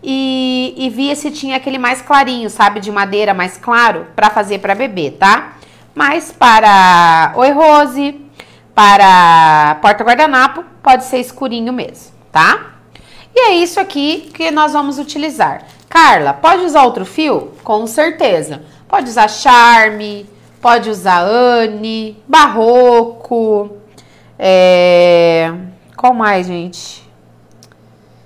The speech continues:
É, Cleia vai ficar muito fino, né? Deixa eu ver o que mais. É, Duna, Eugênia de Portugal, seja muito, muito bem-vinda.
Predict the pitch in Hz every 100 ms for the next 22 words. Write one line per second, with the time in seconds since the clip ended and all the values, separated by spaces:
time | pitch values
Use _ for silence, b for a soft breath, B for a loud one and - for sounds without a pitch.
0 | b _ _ _ _ - 170 165 165 160
1 | 165 165 254 254 269 294 294 294 269 285
2 | 381 381 233 196 175 170 185 294 - -
3 | _ _ _ _ _ _ _ 190 190 202
4 | 190 185 208 190 180 190 254 339 - -
5 | - _ - 185 180 170 170 165 160 156
6 | 156 180 _ - 185 302 285 269 254 233
7 | 240 240 240 247 - b b _ 381 320
8 | 202 269 330 254 220 233 214 196 185 214
9 | 247 233 226 233 233 254 240 247 269 262
10 | 285 247 226 220 214 240 226 165 123 131